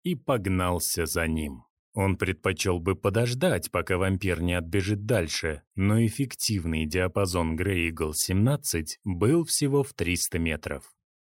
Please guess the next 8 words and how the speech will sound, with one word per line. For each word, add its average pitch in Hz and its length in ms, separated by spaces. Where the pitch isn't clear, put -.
Под 87 340
тихим 151 460
ночным 92 580
небом 123 440
раздавался 87 800
звук 82 480
непрерывных 85 840
выстрелов, 80 760